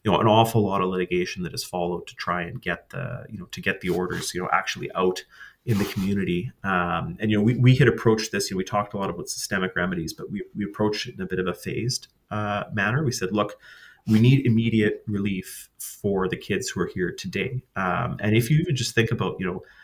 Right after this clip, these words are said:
the kids who were born, like, the day that the tribunal decision was rendered, you know, they're now six and, you know, and a couple weeks, like, they turned six, you know,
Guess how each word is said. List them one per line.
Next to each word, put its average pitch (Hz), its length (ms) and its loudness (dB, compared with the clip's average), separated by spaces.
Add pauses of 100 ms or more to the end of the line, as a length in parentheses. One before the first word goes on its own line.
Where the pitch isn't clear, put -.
(200)
the 110 80 2
kids 123 320 6
who 120 120 2
were 95 140 4
born, 101 640 0 (280)
like, 90 220 -2
the 107 140 4
day 98 560 2 (120)
that 104 180 -4
the - 60 -8
tribunal 92 500 -2
decision - 440 0
was - 160 -6
rendered, 85 380 -2 (400)
you 104 40 0
know, 95 160 2
they're 110 160 8
now 104 380 2
six - 640 -4 (140)
and, 90 340 0
you 90 80 0
know, 87 160 -2 (340)
and 90 280 -4
a - 80 -12
couple 92 260 0
weeks, - 260 -6
like, 87 120 -4
they 101 100 0
turned 98 260 0
six, - 460 -2
you 98 60 -4
know, 180 180 -4